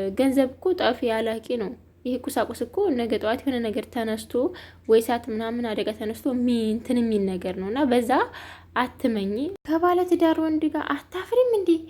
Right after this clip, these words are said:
አንቺ ግን አታፍሪም?» ስትይ በጣም ነው የገረምሽኝ ማለት ነው። እ፣ ማለት እፍረት የሚባል ነገር አንቺ ግን ታውቂያለሽ?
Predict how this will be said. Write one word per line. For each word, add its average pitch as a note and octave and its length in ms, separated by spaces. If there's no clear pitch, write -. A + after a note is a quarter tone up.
አንቺ E4+ 220
ግን F4 160
አታፍሪም?» F4+ 480
ስትይ C4 320
በጣም A3+ 280
ነው A3 140
የገረምሽኝ G#3+ 640
ማለት A#3 340
ነው። A#3+ 160
እ፣ A#3 140
ማለት A#3+ 300
እፍረት C4 340
የሚባል B3 420
ነገር B3+ 300
አንቺ B3+ 220
ግን B3+ 160
ታውቂያለሽ? C4+ 480